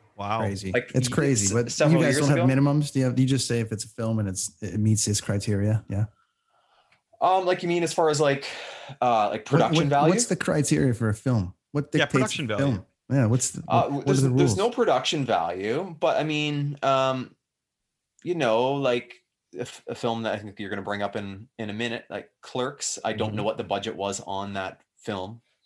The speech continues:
Speaker 3: but it wouldn't have been very high.
Speaker 1: No.
Speaker 2: I believe
Speaker 3: Probably,
Speaker 2: I saw
Speaker 3: probably on Wikipedia.
Speaker 2: sixteen thousand, but I'm gonna find out right now.
Speaker 1: That's
Speaker 3: That's,
Speaker 1: okay.
Speaker 3: that's, so, yeah, like, we don't really look at that side of things when
Speaker 1: Mm-hmm.
Speaker 3: we're, um, accepting films.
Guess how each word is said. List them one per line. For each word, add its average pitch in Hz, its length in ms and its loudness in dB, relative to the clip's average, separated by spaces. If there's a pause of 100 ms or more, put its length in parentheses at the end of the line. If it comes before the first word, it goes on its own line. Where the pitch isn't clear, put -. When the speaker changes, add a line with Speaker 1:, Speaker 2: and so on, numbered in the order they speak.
(140)
Speaker 3:
but - 360 -6
it 110 160 -6
wouldn't 104 200 -8
have 95 80 -8
been 95 140 -10
very 90 260 -6
high. 92 360 -6 (240)
Speaker 1:
No. 110 280 -4
Speaker 2:
I - 20 -8
believe 104 220 0
Speaker 3:
Probably, 117 200 2
Speaker 2:
I 98 40 -2
saw 135 200 2
Speaker 3:
probably 123 240 0
on 107 80 0
Wikipedia. 110 100 0
Speaker 2:
sixteen 104 200 -4
thousand, 101 300 -2
but 87 120 -6
I'm 95 100 -6
gonna 95 140 -4
find 92 300 -8
out 92 100 -2
right 139 180 -2
now. 95 100 -4
Speaker 1:
That's - 180 -10 (240)
Speaker 3:
That's, 151 260 -2
Speaker 1:
okay. 95 40 -6 (360)
Speaker 3:
that's, - 80 -10
so, 139 280 -4 (600)
yeah, 123 300 2
like, - 300 -4 (460)
we 165 120 -2
don't 233 340 -2
really 143 360 2
look 113 320 -2
at 90 180 -4
that 107 260 0
side 135 280 0
of 151 140 -4
things 165 520 -4
when 117 300 -2
Speaker 1:
Mm-hmm. 113 80 -6
Speaker 3:
we're, 107 720 -4
um, 95 500 -4
accepting - 600 -6
films. 98 340 -8